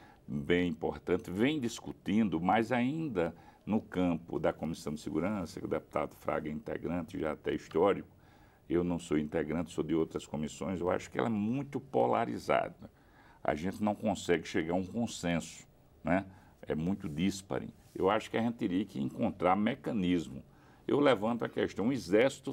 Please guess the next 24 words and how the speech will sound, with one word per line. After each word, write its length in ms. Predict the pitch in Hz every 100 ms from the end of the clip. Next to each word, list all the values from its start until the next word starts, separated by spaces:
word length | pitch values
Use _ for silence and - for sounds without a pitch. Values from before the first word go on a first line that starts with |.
| -
faz 260 | - 90 104
o 60 |
controle 420 | - 95 87 92 104
das 220 | 104 76
armas 500 | - 69 - - - - - - - - - -
e 140 | 90
a 40 | 110
Polícia 400 | - 95 98 110
Federal. 560 | 123 113 98 69 50 - - -
Aí 120 | 147
eu 60 | -
pergunto, 540 | - 90 78 85 - - - -
será 380 | - 302 302 -
papel 400 | - - 87 82
do 100 | 82
Exército 500 | 80 - 90 92 -
fazer 340 | 78 76 76
esse 180 | 76 -
controle 400 | - 71 76 76
das 200 | 73 71
armas? 380 | 90 85 - 80
Ele 140 | -
tem 420 | 92 - 113 107 -
estrutura, 840 | - - 92 - - 98 104 76